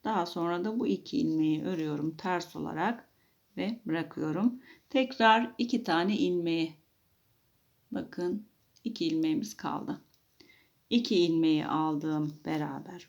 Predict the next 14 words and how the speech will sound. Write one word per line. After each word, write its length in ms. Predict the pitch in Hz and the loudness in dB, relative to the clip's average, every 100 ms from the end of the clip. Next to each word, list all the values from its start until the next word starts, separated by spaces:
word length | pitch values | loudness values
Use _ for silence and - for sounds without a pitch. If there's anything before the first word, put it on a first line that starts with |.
| - | -4
ördüm. 600 | 175 208 190 220 220 226 - _ _ _ _ _ _ _ _ _ 180 | 0 0 2 2 2 0 -8 _ _ _ _ _ _ _ _ _ -10
Daha 200 | 151 147 | -8 -8
sonra 420 | - - 233 185 | -4 0 2 4
bu 80 | 143 | 2
iki 320 | - - - | 0 -6 -6
ilmeği. 440 | - - - - _ _ _ _ _ _ _ _ _ _ _ _ _ _ _ _ _ | -4 -4 -6 -8 _ _ _ _ _ _ _ _ _ _ _ _ _ _ _ _ _
Kesiyoruz, 600 | 254 254 285 208 180 160 | -4 0 4 6 4 4
yani 260 | 175 170 180 | 2 4 4
ilmek 320 | 233 226 208 | 4 4 2
azaltıyoruz. 880 | 151 156 143 - - - - - - _ _ _ _ _ _ _ | 0 2 0 -2 -6 -6 -10 -20 -20 _ _ _ _ _ _ _
İki 240 | 240 240 | -2 2
ilmeği 400 | 165 160 156 151 | 2 4 2 2
beraber 440 | 147 147 147 143 156 | 0 -2 -2 -2 -2
ördüm. 560 | 175 202 185 220 226 | 0 0 2 0 0